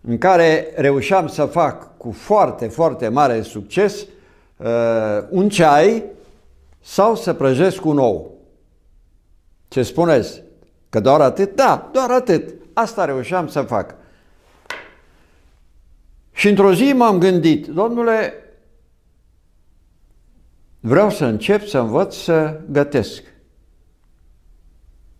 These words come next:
Am pus-o pe soția mea să-mi dite-, să-mi dicteze niște meniuri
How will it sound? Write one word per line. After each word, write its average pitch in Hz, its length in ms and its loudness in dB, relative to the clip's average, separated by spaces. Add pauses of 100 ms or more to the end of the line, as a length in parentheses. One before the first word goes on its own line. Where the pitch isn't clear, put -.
(200)
Am 120 120 2
pus-o 139 360 0
pe 110 160 -2
soția 110 540 0
mea 107 200 -2
să-mi 110 300 -2
dite-, 117 460 0
să-mi 120 280 0
dicteze 117 560 0
niște 110 760 0 (840)
meniuri 147 680 4